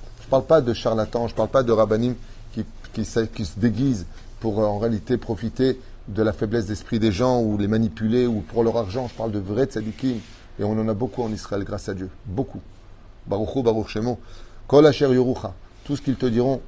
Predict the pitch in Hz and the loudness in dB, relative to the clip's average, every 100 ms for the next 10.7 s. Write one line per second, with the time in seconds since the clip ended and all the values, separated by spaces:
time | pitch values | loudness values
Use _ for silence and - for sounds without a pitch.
0 | - - 98 - 98 - - - - - | -12 -8 -8 -8 -10 -10 -12 -16 -20 -10
1 | - 135 107 196 160 147 92 85 - - | 0 4 8 8 10 8 6 -4 -16 -20
2 | - - - - 90 - 143 120 - - | -20 -20 -14 -6 0 6 8 8 2 -10
3 | - - 98 104 139 - 165 123 117 110 | -18 -6 0 2 2 4 2 4 2 2
4 | 117 135 107 98 - 160 156 - 139 120 | 0 -2 -2 -2 0 2 2 2 0 0
5 | 113 104 120 143 - - - - - - | 0 2 0 -2 -8 -16 -18 -18 -18 -8
6 | - 107 135 110 113 127 110 233 - 147 | -2 2 4 4 4 6 8 8 8 2
7 | 131 131 117 120 107 117 113 107 107 104 | 4 4 4 0 0 0 0 -2 -2 -2
8 | 98 - - - 101 117 127 - - - | -2 -4 -10 -4 0 0 0 -8 -2 6
9 | 233 240 226 - - 160 - 226 - 151 | 6 10 8 8 2 4 8 8 8 6
10 | - 147 120 131 - 131 | 4 0 -2 -2 4 4